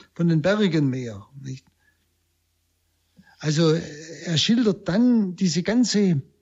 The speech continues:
ja, äh, wie soll ich sagen, Läuterung, weil das Volk und der König, sie sind ja, ähm, ja, wie soll man sagen, oberflächlich geworden im Glauben.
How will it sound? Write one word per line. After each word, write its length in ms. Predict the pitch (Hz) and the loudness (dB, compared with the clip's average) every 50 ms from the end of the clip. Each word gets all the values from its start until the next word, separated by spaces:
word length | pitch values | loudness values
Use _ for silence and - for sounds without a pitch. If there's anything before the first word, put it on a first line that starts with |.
| _ _ _ _ _ _ _ | _ _ _ _ _ _ _
ja, 420 | - 185 196 220 208 160 156 160 - | -4 -2 0 2 2 2 0 0 -2
äh, 260 | 156 156 151 135 117 - _ _ _ _ _ _ _ _ _ _ _ _ _ _ _ - _ _ _ _ _ _ _ _ _ _ | -2 -2 -2 -2 -4 -6 _ _ _ _ _ _ _ _ _ _ _ _ _ _ _ -20 _ _ _ _ _ _ _ _ _ _
wie 180 | - 151 165 170 | -20 -8 -6 -4
soll 140 | 143 175 170 | -2 0 0
ich 80 | 156 | 0
sagen, 320 | - 160 143 160 156 170 156 | -2 -2 -4 -2 0 2 2
Läuterung, 840 | 131 160 247 285 - - 175 151 135 139 139 180 233 285 294 269 - _ _ _ _ _ _ _ _ _ _ _ _ _ _ _ _ _ - | 4 4 2 2 2 2 0 0 0 0 0 0 0 0 -2 -4 -10 _ _ _ _ _ _ _ _ _ _ _ _ _ _ _ _ _ -2
weil 120 | 160 170 | -2 0
das 180 | 165 156 135 - | 2 0 0 0
Volk 380 | - 196 240 277 247 - - - - - 156 156 | -2 0 0 0 -2 -4 -10 -18 -18 -16 -10 -6
und 160 | 160 151 156 | -4 -4 -4
der 80 | 139 | -4
König, 500 | - - 175 226 262 285 240 202 - - | -2 -2 -2 0 0 -2 -4 -4 -6 -10
sie 180 | - - - 151 | -12 -10 -8 -8
sind 260 | 135 - 190 208 190 | -6 -2 -2 -2 0
ja, 320 | 165 170 175 170 170 165 156 | 0 -2 -2 -2 -2 -2 0
ähm, 920 | 151 147 147 147 151 147 147 143 143 151 151 151 156 180 - 123 - - _ _ _ _ _ _ _ _ _ _ _ - | 0 -2 -2 -4 -6 -8 -8 -8 -10 -10 -12 -14 -14 -16 -16 -16 -18 -20 _ _ _ _ _ _ _ _ _ _ _ -12
ja, 240 | 143 151 160 139 - _ - 135 123 - _ _ | -8 -8 -6 -8 -8 _ -10 -10 -10 -10 _ _
wie 80 | - 139 | -14 -8
soll 140 | 123 156 156 | -6 -6 -4
man 60 | 151 | -4
sagen, 140 | 147 151 165 | -4 -2 0
oberflächlich 680 | 262 285 269 233 170 - 185 175 143 - - 151 - | 0 2 2 2 0 0 0 0 0 0 -2 -4 -2
geworden 340 | - 151 139 160 156 147 135 | -2 -4 -2 -2 -4 -2 -2
im 140 | 139 143 143 | -2 -2 -2
Glauben. 480 | 143 147 151 185 196 214 226 226 196 | -2 -2 -2 0 2 2 4 2 2